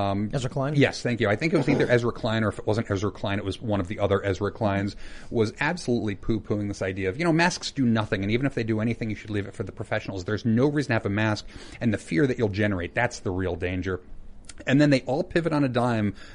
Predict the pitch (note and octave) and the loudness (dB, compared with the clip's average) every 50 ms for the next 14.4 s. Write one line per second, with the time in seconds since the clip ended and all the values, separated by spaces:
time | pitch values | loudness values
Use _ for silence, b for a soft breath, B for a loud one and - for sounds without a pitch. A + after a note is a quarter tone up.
0 | B B - A2 A2 G2+ G2+ G#2 G#2 G2+ G#2 A#2+ G#2 G2+ F#2+ G2 G2+ G#2 G#2 G#2+ | B B -4 -2 0 2 2 2 2 0 0 0 0 0 0 0 -2 -4 -6 -6
1 | G#2 G#2 G2 G#2 A2+ A2+ A2+ G#2+ G2+ G#2 G#2+ G#2+ G#2 G#2 G2 - - G#2 G2+ F#2+ | -2 0 2 2 4 4 2 2 4 4 4 4 2 2 0 -2 -2 -2 -2 -2
2 | F2+ G2 F#2+ F#2+ F#2+ F#2+ F#2 F#2 - - G#2+ F#2 F#2 F#2+ G2+ G#2 G2 G2+ F#2 F#2 | -2 0 0 0 0 0 -2 -4 -2 -2 -2 0 0 -2 -2 -2 -2 -2 -2 -2
3 | F#2 G#2+ A#2 A2 G2+ F#2 G2+ - G#2+ G#2 A#2 A#2 G#2+ A2+ A2+ A2+ - - A#2 A2 | -2 -2 -2 -2 -2 -2 -4 -6 -8 -8 -6 -2 0 0 0 0 -2 -4 -4 -4
4 | G2 F#2 G2+ G2+ G#2+ A2+ A#2 A2+ A2+ A2+ A2+ A2+ - - G2+ - - - - A#2 | -2 -2 0 2 2 2 2 2 4 4 2 2 0 -4 -12 -12 -12 -10 -6 -4
5 | G#2+ G#2+ G#2+ G#2 G2+ G2+ G2+ G#2 G#2 G#2 - G#2 F#2+ F2+ - - - G2+ G2 G2 | -2 0 0 0 2 2 2 0 0 -2 -2 -4 -4 -4 -6 -8 -8 -6 -4 -2
6 | G2+ G#2 C3 A#2 A2 C3+ D3 D#3 D#3 C#3 B2 A#2 A2+ G#2+ - - - A#2 G2+ G#2 | 2 2 2 4 6 6 8 8 8 8 6 4 2 0 0 2 4 4 6 8
7 | A#2 A2+ G#2+ G2 F#2+ F2+ F2 F2+ - B2+ E3+ A#3 A#3+ D3+ D3+ G3+ G3 D3 F#3 - | 8 8 8 6 4 4 2 0 2 6 6 8 8 8 8 6 6 6 6 6
8 | - E3 F#3 F#3+ E3 D3+ C#3 E3+ - B2+ A#2+ B2 D3+ E3 B2 A2+ A2 B2+ C#3 B2+ | 6 8 8 8 8 6 6 4 4 4 4 4 4 4 4 6 8 10 10 10
9 | A2 - B2+ B2 A#2 G#2 A2 A2 G#2+ G#2+ - - C#3 A2+ G#2 - - - F#3+ - | 10 8 6 6 6 6 6 4 4 4 4 4 4 4 4 2 2 4 4 4
10 | C#3+ B2 A2 G#2 G2+ G2+ G2 F#2+ G2+ G#2 G#2 A2 G#2 F#2+ F#2+ G2+ G2+ G2+ G2+ F#2+ | 4 4 4 4 4 2 2 2 2 2 2 2 2 2 0 0 2 2 0 0
11 | F#2+ F#2+ F#2 F#2 F#2 F#2+ F#2 - - - - - - G#2 F#2+ G2 - - A#2 A2+ | 0 0 0 0 2 0 0 -2 -4 -8 -10 -4 -2 -2 -2 -2 -2 0 2 4
12 | A2+ A2 A2 - D3+ D#3 D3+ C#3+ E3+ E3+ - C#3+ E3 E3 D#3+ F3+ F3 - F3 F3 | 4 4 2 4 4 4 8 10 10 10 10 10 8 8 8 6 6 6 6 4
13 | E3+ - - D#3+ E3 - - E3 E3 C#3+ C#3+ B2+ C#3 C3 B2+ C3+ D3+ C#3+ - - | 4 6 6 4 4 6 6 6 6 6 6 4 2 4 6 6 4 4 4 2
14 | C3 A#2+ - - - E3+ - | 2 0 0 0 -2 -2 -2